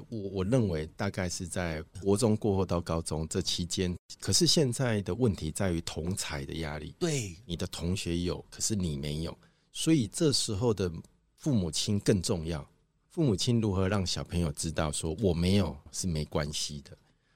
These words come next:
Speaker 1: 而不是到学校然后就会被，呃，
Speaker 2: 被笑。
Speaker 1: 被笑，被鄙视。
Speaker 2: 嗯，嗯。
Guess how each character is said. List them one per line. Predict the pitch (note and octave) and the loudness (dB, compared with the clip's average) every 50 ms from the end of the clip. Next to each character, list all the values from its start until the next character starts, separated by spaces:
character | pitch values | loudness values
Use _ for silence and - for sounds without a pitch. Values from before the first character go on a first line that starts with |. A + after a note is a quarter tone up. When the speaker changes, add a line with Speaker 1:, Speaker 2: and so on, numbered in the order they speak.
| _ _ _ | _ _ _
Speaker 1:
而 | A2+ G#2 | -8 -6
不 | - - A2 | -2 0 2
是 | F#2+ - - B2 A2 | 4 4 4 4 4
到 | - G#2+ G2+ | 4 4 2
学 | F2 - - E2+ E2+ | 2 2 0 0 0
校 | D#2+ - F#2 E2+ E2 D2 D#2 - _ _ _ _ _ _ _ | 2 2 2 2 2 0 -4 -10 _ _ _ _ _ _ _
然 | - E2+ D#2+ | -10 -6 -2
后 | F#2+ G2+ F#2+ F#2 E2+ E2+ F#2+ - _ _ _ _ | 0 2 2 2 0 -4 -6 -12 _ _ _ _
就 | - A#2 G#2+ F#2+ | 2 2 2 4
会 | E2+ G#2+ G#2 F#2+ | 6 6 6 6
被， | - - A2 G#2 G2 F#2 F2 E2 E2 D#2+ D#2+ - | 6 4 6 6 8 8 6 4 2 0 -2 -4
呃， | E2+ E2 D#2+ D#2+ D2+ | -4 -2 0 0 2
Speaker 2:
被 | - | 2
笑。 | - - - G#3 - - - - _ _ | 2 4 6 6 6 4 2 -6 _ _
Speaker 1:
被 | B2+ G#2 | 2 4
笑， | F#2 - - - C3 D#2+ - - _ | 6 6 6 6 6 4 4 -2 _
被 | - - | 0 0
鄙 | E3 C#3 G2+ D#2+ C2+ | 0 0 0 -2 0
视。 | - - - - G2+ D2+ - - | 2 2 2 2 2 -2 -4 -2
Speaker 2:
嗯， | F#3 F#3 D#3+ B2+ | 0 0 0 0
嗯。 | F#2+ | -4